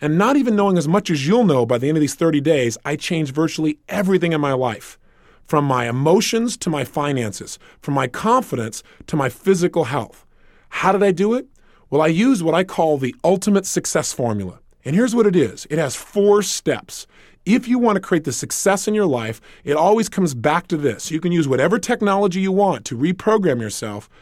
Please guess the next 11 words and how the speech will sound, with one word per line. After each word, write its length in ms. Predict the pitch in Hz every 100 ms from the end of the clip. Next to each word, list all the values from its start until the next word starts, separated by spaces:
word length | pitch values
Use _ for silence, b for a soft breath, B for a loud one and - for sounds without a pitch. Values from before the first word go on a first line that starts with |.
| b b -
but 100 | 170
these 160 | 240
are 40 | 196
the 60 |
four 240 | 175 185 170
steps 300 | - 143 -
for 140 | 123
success. 560 | - 123 - 110 87 - b b
Step 420 | - - 208 214
number 340 | 208 185 175 165
one, 380 | 151 123 90